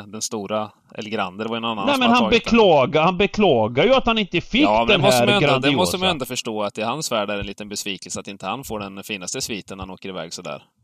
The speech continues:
Speaker 2: Men vad fan, vi är, vi är hårt arbetande folk. Fan, vi sliter hårt. Vad fan, han kan inte liksom, eh,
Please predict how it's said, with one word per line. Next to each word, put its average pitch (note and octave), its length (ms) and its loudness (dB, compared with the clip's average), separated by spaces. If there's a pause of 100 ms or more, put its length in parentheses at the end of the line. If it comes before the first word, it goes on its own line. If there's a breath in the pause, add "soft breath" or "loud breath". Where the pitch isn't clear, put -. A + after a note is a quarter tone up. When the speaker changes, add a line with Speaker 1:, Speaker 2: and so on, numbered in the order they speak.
Speaker 2:
Men A3+ 120 -8
vad C4 180 2
fan, A#3+ 340 2
vi C4 280 2
är, A#3+ 100 2
vi A3+ 260 0
är B3 120 6
hårt A#3+ 340 0
arbetande F#3 720 2
folk. A3+ 400 0
Fan, G#3 240 2
vi F#3+ 100 -2
sliter G#3 460 0
hårt. F3+ 420 -2
Vad A#3 160 2
fan, A3 180 0
han C#3 120 2
kan D#3+ 120 -2
inte B3+ 220 -2
liksom, F#3 440 -2
eh, E3 200 0